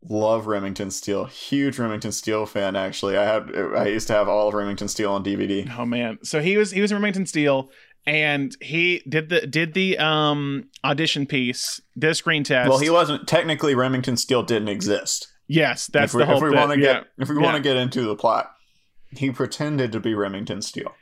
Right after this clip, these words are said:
Speaker 2: It was a female P I who, who didn't, uh, 'cause I, I haven't seen the show, but I
Speaker 1: No
Speaker 2: was reading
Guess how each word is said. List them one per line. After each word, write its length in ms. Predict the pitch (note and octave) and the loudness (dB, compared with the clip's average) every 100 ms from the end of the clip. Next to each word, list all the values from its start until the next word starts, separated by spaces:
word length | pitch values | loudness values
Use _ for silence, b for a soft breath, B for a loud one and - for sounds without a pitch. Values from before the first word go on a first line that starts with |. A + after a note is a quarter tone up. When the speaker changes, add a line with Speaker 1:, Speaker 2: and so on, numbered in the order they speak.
| b | b
Speaker 2:
It 100 | F#3 | 2
was 180 | G3+ F#3+ | 4 4
a 80 | F#3+ | 0
female 440 | - A3 A#3+ A3 | 2 2 4 2
P 240 | G#3+ G#3 F3 | 2 2 4
I 380 | D3+ C#3+ C3+ | 2 2 0
who, 520 | B2+ D3 C#3 C3+ C3+ - | 0 0 2 2 0 -4
who 200 | C3+ D3 | -2 0
didn't, 640 | C3 D3 D#3+ E3 D#3+ C#3 - C#3 | 0 0 0 0 -2 -4 -4 -2
uh, 200 | C#3+ C3+ | -2 -2
'cause 180 | - D#3 | -2 0
I, 140 | D3+ | 2
I 20 | |
haven't 180 | D3+ D#3+ | 0 -2
seen 120 | C#3+ | -4
the 40 | C#3+ | -4
show, 220 | D3+ C3 | 0 2
but 100 | B2+ | 4
I 40 | |
Speaker 1:
No 100 | C3 | 4
Speaker 2:
was 100 | |
reading 60 | D3+ | 4